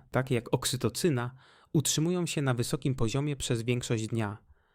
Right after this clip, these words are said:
To biologiczne potwierdzenie, że bliskość naprawdę daje im spokój. Bonobo potrafią płakać, pocieszać, a nawet żartować.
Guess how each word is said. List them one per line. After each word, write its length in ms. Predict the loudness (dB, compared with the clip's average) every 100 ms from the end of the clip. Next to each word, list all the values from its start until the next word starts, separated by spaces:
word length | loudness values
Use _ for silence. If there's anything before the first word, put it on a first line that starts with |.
| _ _ 2
To 140 | 2
biologiczne 600 | 4 2 2 0 -2 -2
potwierdzenie, 720 | -2 -2 -2 0 0 0 0
że 140 | 0 0
bliskość 640 | 0 -2 0 -2 -2 -4
naprawdę 580 | 0 2 4 2 2 0
daje 260 | 2 2 2
im 180 | 0
spokój. 580 | 0 2 0 2 -8 -8 _ _ _ 6
Bonobo 380 | 8 8 6 4
potrafią 480 | 4 2 2 0
płakać, 640 | 6 6 6 -4 -12 -12 _ 2
pocieszać, 680 | 4 6 2 2 -6 -8 -14 _ 2
a 80 |
nawet 280 | 4 4 4
żartować. 680 | 4 2 2 0 -4 -10